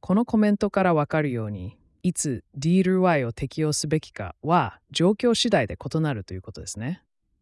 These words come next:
特定の場合では重複したコードを書いた方が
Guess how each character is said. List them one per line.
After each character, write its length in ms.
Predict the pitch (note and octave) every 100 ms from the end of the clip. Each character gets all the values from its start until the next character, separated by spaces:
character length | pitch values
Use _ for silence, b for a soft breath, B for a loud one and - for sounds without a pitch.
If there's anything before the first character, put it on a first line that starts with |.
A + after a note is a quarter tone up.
| _ _
特 220 | - E3
定 160 | - G#3+
の 100 | G#3+
場 140 | G#3
合 120 | G3+ G3+
で 100 | G3
は 140 | A#2
重 220 | - E3+
複 220 | E3+ -
し 80 | F3+
た 100 | E3+
コ 220 | - E3+
ー 20 | E3
ド 140 | D#3+
を 60 | D3
書 120 | D#3+
い 60 | D3+
た 100 | C3
方 200 | C3+ C3+
が 340 | F#3 F#3+ F#2+